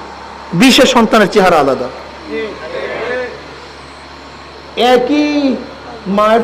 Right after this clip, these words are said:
থেকে বিশটা সন্তান বের হইছে, তাদের চক্ষু আলাদা, তাদের জবান আলাদা, হাতের ছাপ। কি কথা কন?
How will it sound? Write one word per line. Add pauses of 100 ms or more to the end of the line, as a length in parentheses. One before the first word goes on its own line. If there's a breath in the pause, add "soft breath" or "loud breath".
থেকে (120)
বিশটা
সন্তান
বের
হইছে, (880)
তাদের
চক্ষু
আলাদা, (1120)
তাদের
জবান
আলাদা, (1200)
হাতের
ছাপ। (1500)
কি
কথা
কন?